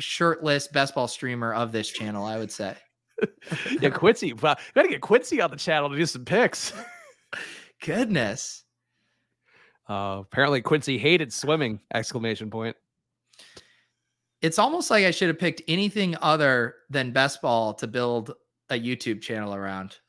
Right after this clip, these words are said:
Speaker 1: <laughs>
Speaker 2: Dog confused by virtual reality, and he's got, like, the m-, monocle face over the dog. <laughs>
Speaker 1: Yeah, this is, this is still the most epic YouTube account name I can imagine. I mean, uh,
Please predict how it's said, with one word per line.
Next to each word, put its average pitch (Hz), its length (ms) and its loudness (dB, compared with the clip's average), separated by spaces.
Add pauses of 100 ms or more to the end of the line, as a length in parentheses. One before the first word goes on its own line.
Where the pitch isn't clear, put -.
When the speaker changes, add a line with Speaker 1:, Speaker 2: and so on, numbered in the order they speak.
(300)
Speaker 1:
<laughs> - 400 -12
Speaker 2:
Dog 320 360 6
confused 277 580 0
by 202 180 6
virtual 247 480 0
reality, 196 640 4
and 135 100 -6
he's 156 140 -6
got, 156 240 0
like, 151 200 -4
the 147 100 -2
m-, 139 140 -6 (200)
monocle 180 480 2
face - 500 0
over 165 300 4
the 160 100 2
dog. 160 460 4
<laughs> - 40 -20 (1200)
Speaker 1:
Yeah, 151 200 4
this 196 220 0
is, 190 240 0 (100)
this 254 160 0
is 202 60 -4
still 226 240 6
the 196 100 0
most 170 340 2 (380)
epic 180 400 2
YouTube 147 720 -2 (160)
account 143 460 2
name 123 200 -4
I 120 80 0
can 120 200 -4
imagine. 120 560 0
I 131 80 -4
mean, 151 180 -4
uh, 165 200 -6